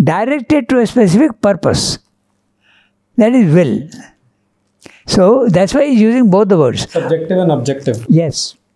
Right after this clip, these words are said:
Speaker 1: You can say that, yeah.
Speaker 2: He says, "Satchidananda is Satyam Jnanam Anantam."
Speaker 1: Yes.
Speaker 2: Chit is Jnanam.
Speaker 1: Yes. So, consciousness and force, knowledge and will,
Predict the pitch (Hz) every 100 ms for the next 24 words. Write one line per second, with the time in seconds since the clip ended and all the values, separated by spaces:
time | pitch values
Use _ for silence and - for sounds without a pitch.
0 | _ - 170 175 170 151 104 104 127 -
1 | - - 139 180 196 196 170 - 175 170
2 | 170 165 190 214 208 175 - 175 170 151
3 | 151 156 143 139 123 - 120 123 110 -
4 | - 202 220 214 147 139 127 110 113 -
5 | - 127 110 95 - - _ _ _ _
6 | _ _ _ _ _ _ _ _ - 147
7 | 165 285 - _ _ _ - - - -
8 | _ _ _ _ _ _ _ _ - -
9 | 190 285 - 311 262 233 214 160 214 277
10 | - 214 156 151 196 208 196 143 175 311